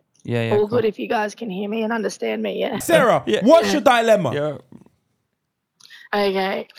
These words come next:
Speaker 2: Uh, my dilemma is, um, I've recently been, um, introduced to my mum's boss. They're quite close.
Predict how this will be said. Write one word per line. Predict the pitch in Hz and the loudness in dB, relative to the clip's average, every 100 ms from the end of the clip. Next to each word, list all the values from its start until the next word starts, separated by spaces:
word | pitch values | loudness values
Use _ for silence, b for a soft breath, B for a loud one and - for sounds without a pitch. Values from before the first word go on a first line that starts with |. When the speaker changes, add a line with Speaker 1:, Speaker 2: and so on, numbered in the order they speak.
| B B | B B
Speaker 2:
Uh, | 220 | -2
my | 214 202 | 0 0
dilemma | 202 214 214 226 220 - | 0 0 2 2 0 0
is, | 190 180 - 233 - _ | -2 -2 -8 -18 -18 _
um, | 202 196 208 | -2 -2 -2
I've | - - 185 254 254 | -2 -4 -6 -10 -2
recently | 214 208 - 202 247 208 190 196 214 _ | -2 -2 -6 -4 -2 0 0 0 -2 _
been, | 196 180 180 175 233 _ _ _ | -2 0 0 -2 -6 _ _ _
um, | 180 175 170 175 214 - | -2 0 -2 -4 -6 -6
introduced | 202 185 214 - 196 - | -4 -2 -2 -2 -4 -4
to | - 180 175 | -4 -2 0
my | 180 190 202 175 180 - | -2 -2 -2 -4 -8 -2
mum's | 185 196 190 185 | -2 0 -2 -4
boss. | - - 208 - B B _ | -4 -4 -6 -10 B B _
They're | 214 208 | -2 -2
quite | - 202 208 | -4 -4 -4
close. | - 208 196 180 - | -4 -2 0 -2 -4